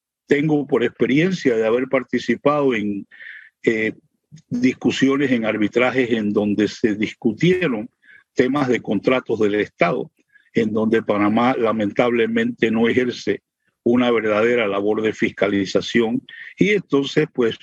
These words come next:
eh, ¿cómo quieres disminuir las ganancias de una empresa? Inflando los gastos y, y no teniendo control sobre los gastos. Creo que esto es parte de una estrategia que debemos hacer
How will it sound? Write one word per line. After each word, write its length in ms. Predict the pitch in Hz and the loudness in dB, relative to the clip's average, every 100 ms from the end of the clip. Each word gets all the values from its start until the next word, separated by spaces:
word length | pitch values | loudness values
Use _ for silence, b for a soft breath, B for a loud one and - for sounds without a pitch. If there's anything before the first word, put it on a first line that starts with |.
| - - | -20 -4
eh, 180 | 113 101 | -2 0
¿cómo 280 | - 135 135 | 0 0 0
quieres 420 | - 139 131 120 | 0 0 0 -2
disminuir 540 | 120 117 107 113 127 131 | -2 0 2 2 2 0
las 160 | 123 | -2
ganancias 580 | 113 113 120 123 135 117 | -2 0 0 0 0 0
de 100 | 120 | 2
una 180 | 120 123 | 2 0
empresa? 520 | 120 139 160 190 247 B B B B 175 | 0 -2 0 -2 -4 B B B B -2
Inflando 460 | 190 202 208 190 | 0 0 2 2
los 160 | 156 135 | 2 2
gastos 360 | 147 147 139 | 0 0 0
y, 260 | 127 110 113 - | 0 -4 -4 0
y 80 | |
no 140 | 117 135 | 2 2
teniendo 480 | 123 127 131 120 101 | 2 2 4 2 -2
control 420 | 110 104 147 123 | -6 0 0 2
sobre 280 | 98 98 92 | -2 0 0
los 200 | 98 98 | 0 0
gastos. 380 | 98 - 90 - B B B B | 0 -2 -10 -10 B B B B
Creo 280 | 151 151 135 | 0 2 0
que 100 | 139 | 0
esto 200 | - 127 | -2 -2
es 60 | 120 | 0
parte 420 | - 117 - 107 | 0 -2 0 0
de 60 | 107 | 0
una 180 | 113 | -2
estrategia 680 | 107 101 104 95 120 113 104 | -2 0 0 0 0 0 0
que 100 | 98 | 0
debemos 420 | 98 104 120 120 | 0 2 2 0
hacer 320 | 101 - 135 | 0 0 -2